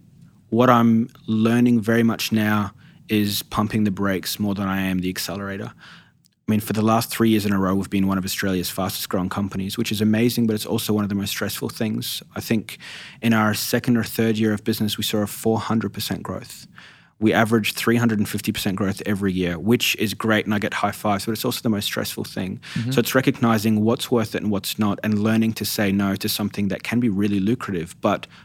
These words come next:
Speaker 1: will wear you thin. So
Speaker 2: Interesting, 'cause it sounds like this is happening at a corporate level, and I'm sure it takes a toll on you. Um, you've got a wife, you've got
Speaker 1: Yeah.
Speaker 2: two dogs.
Speaker 1: Yeah. <laughs>
Speaker 2: Um,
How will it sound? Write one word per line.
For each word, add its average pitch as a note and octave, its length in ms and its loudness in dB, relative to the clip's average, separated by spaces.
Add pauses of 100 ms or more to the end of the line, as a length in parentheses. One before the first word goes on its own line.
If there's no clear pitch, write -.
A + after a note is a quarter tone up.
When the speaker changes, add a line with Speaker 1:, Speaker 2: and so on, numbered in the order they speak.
Speaker 1:
will G#2+ 200 4
wear G2+ 140 2
you F#2 160 -2
thin. A2+ 380 -8 (200)
So F#2+ 340 -8 (640)
Speaker 2:
Interesting, A#2 560 4
'cause A#2 140 4
it A2+ 80 4
sounds C3 320 4
like F#2+ 140 4
this G#2+ 200 0
is G#2+ 100 0
happening G#2+ 680 2
at G#2 120 0
a - 20 -2
corporate - 480 4
level, A2 420 -2 (400)
and A#2 160 4
I'm A2+ 100 4
sure C#3 220 6
it - 80 0
takes - 240 0
a A#2+ 60 -4
toll A2 260 4
on G2+ 200 0
you. C3 480 4
Um, G2+ 440 0
you've G#2 140 -6
got G2 140 0
a - 20 -2
wife, A2+ 480 2
you've B2+ 120 2
got A2+ 80 2
Speaker 1:
Yeah. - 40 -2
Speaker 2:
two G2+ 160 2
dogs. A#2+ 480 2
Speaker 1:
Yeah. C3 320 4
<laughs> - 60 -4
Speaker 2:
Um, G2+ 400 4